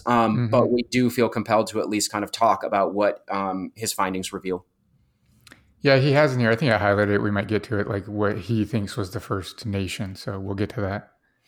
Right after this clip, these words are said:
Speaker 1: Perfect. Well, let's kick this thing off. We are not going through the whole text. It is a lot. So we've, uh, uh, uh, cherry-picked our favorite parts. We always kind of, uh, <laughs> criticize others for cherry,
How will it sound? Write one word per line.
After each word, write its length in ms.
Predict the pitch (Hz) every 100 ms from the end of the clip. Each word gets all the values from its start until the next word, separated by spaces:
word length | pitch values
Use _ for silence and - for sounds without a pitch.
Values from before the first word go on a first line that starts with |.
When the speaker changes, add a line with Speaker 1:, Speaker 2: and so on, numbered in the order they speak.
| _ - - _ _ _ _
Speaker 1:
Perfect. 480 | - 143 - 98 -
Well, 80 | 110
let's 200 | 156 156
kick 200 | 185 -
this 140 | 165
thing 220 | - 139
off. 260 | 123 123 120
We 80 | 131
are 80 | 165
not 240 | 196 135
going 240 | 147 156
through 200 | 143 139
the 80 | 120
whole 240 | 120 127 123
text. 420 | 131 131 - -
It 100 | 113
is 140 | 113
a 60 | 104
lot. 480 | 104 107 127 - -
So 160 | -
we've, 320 | 110 117 101 98
uh, 400 | 107 101 104 -
uh, 40 |
uh, 560 | 110 98 98 - 101 87 -
cherry-picked 720 | - 127 117 107 - 123 -
our 80 | 101
favorite 400 | - 110 101 -
parts. 400 | - 107 127 -
We 100 | 101
always 240 | 98 98
kind 180 | - 98
of, 120 | 95 -
uh, 120 | 110 101 -
<laughs> 200 | 98 98
criticize 500 | - 117 110 113 104
others 260 | 101 107 110
for 100 | 107
cherry, 460 | 104 107 107 101